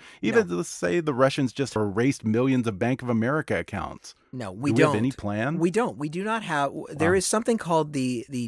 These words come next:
Speaker 2: National Response Framework, which
Speaker 1: Hmm.
Speaker 2: is a master plan that we have in case of an attack or a natural disaster. And that plan pretty much tells everybody what their job is, what their jurisdiction is, who answers to whom. We don't have that for a cyber attack.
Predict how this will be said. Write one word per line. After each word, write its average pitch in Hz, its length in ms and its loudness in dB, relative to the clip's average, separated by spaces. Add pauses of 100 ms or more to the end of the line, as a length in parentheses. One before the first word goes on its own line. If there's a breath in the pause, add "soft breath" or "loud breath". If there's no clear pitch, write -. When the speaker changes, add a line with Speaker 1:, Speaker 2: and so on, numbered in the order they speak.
Speaker 2:
National 151 540 -2
Response 120 640 -2
Framework, 92 840 -8
which 110 180 -4
Speaker 1:
Hmm. 117 60 -4
Speaker 2:
is 113 80 -4
a 110 80 -4
master 131 440 0
plan 117 360 -4
that 104 180 -8
we 127 160 -2
have 104 400 -4
in 101 140 -10
case 107 280 -6
of 101 120 -8
an 98 80 -8
attack 151 500 -4 (240 loud breath)
or 147 160 2
a 143 60 0
natural 117 400 -2
disaster. 98 560 -8
And 92 160 -8
that 135 160 0
plan 135 260 -6
pretty 135 160 -8
much 127 180 -8
tells 113 220 -8
everybody 127 500 -2 (300 loud breath)
what 123 300 -4
their 175 160 4
job 135 340 2
is, 131 160 -2
what 117 160 -4
their 143 100 -2
jurisdiction 131 720 -2
is, 110 240 -4 (140 loud breath)
who 160 200 2
answers 139 380 -2
to 127 120 -8
whom. 87 320 -14 (600)
We 170 160 2
don't 185 240 6
have 147 220 2
that 127 200 0
for 123 140 -4
a - 20 -4
cyber 92 380 -6
attack. - 380 -18